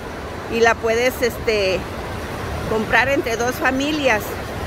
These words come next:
y así no te sale tan cara. Entonces aquí me despido porque ayer empecé el video y les platiqué que veníamos,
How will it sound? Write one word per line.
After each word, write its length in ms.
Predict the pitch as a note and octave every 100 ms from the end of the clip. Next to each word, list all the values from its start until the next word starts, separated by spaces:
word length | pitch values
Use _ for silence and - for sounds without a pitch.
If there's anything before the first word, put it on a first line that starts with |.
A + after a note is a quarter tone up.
| - - - - - - - - - A3
y 40 |
así 220 | G#3+ A#3
no 140 | A#3 B3
te 140 | C#4
sale 260 | B3+ G#3+ A#3
tan 200 | A3+ A#3
cara. 400 | C#4+ C#4+ C#4 - - - - - - - - - - - - - - - - - -
Entonces 720 | B3+ - C4 C#4+ D4 E4 F#4+ F#4+
aquí 320 | D4+ - E4
me 160 | E4+ F#4+
despido 680 | E4 - - D4+ D#4+ F4 -
porque 560 | C4+ A3 C#4 B3 A#3+ G#3 - - - - - - -
ayer 280 | A#3+ A#3 B3
empecé 680 | D4+ - C#4+ - C#4+ C#4 D4 -
el 160 | C#4+
video 580 | C4+ D4+ C4+ B3+ B3+ C#4+ F#4 - - - - - -
y 120 | C4+
les 200 | D4+ E4
platiqué 680 | - C#4 - B3+ C4 B3+ C4
que 100 | B3+
veníamos, 760 | A3+ A3+ A3+ C4 C#4+ C#4+ D4+